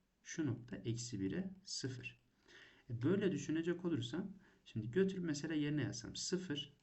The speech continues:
eşittir. Çünkü y'si sıfır. Ne oldu? A şimdi hemen eksi bir ile x gördüğüm yere eksi bir yazmıyorum.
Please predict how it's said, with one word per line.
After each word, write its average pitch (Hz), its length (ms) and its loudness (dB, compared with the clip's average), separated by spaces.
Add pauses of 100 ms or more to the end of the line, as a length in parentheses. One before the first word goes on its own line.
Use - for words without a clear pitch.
(200)
eşittir. - 720 -4 (1200)
Çünkü 113 260 0
y'si 107 340 0
sıfır. - 440 -4 (440)
Ne 143 80 2
oldu? 156 440 0 (400)
A 151 320 2 (440)
şimdi 123 260 -2
hemen 170 280 4
eksi 143 440 0
bir 185 240 2 (140)
ile 101 320 0 (160)
x - 240 -8
gördüğüm 160 260 4
yere 104 140 2
eksi 123 280 0
bir 202 140 2
yazmıyorum. 107 540 0